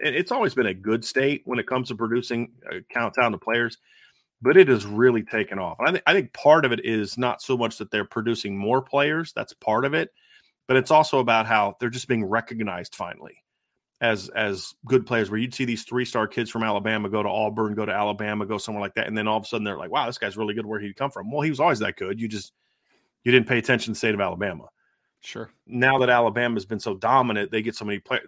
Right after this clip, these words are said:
Speaker 1: you're getting more and more love from there. And there's al-, they also are producing, uh,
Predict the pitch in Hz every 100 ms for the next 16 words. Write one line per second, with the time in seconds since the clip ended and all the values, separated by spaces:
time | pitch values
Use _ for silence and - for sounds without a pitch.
0 | - 117 107 123 117 117 113 107 107 98
1 | 95 104 95 90 87 80 165 214 196 202
2 | 185 185 170 165 170 165 147 143 139 127
3 | 117 147 151 113 104 -